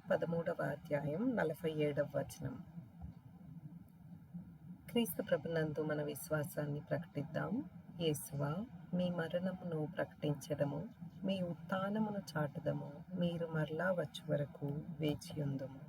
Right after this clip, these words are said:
త్రిత్వైక సర్వేశ్వరుడు మనకు చేసిన సకల మేలులకు గాను వారికి వందనములు అర్పిద్దాం. నీతి గల తండ్రి, మీకే స్తోత్రము. జీవము గల తండ్రి, మీకే స్తోత్రము.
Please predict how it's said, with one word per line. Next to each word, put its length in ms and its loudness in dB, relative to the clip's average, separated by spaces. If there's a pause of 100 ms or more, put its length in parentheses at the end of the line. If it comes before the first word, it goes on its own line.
(1600)
త్రిత్వైక 520 4
సర్వేశ్వరుడు 760 2
మనకు 520 0
చేసిన 300 -2
సకల 520 0
మేలులకు 680 -2
గాను 380 2
వారికి 400 4
వందనములు 520 0
అర్పిద్దాం. 680 -2 (680)
నీతి 420 0
గల 140 6
తండ్రి, 640 -2 (300)
మీకే 440 2
స్తోత్రము. 800 0 (260)
జీవము 600 2
గల 140 6
తండ్రి, 600 0 (320)
మీకే 460 0
స్తోత్రము. 800 0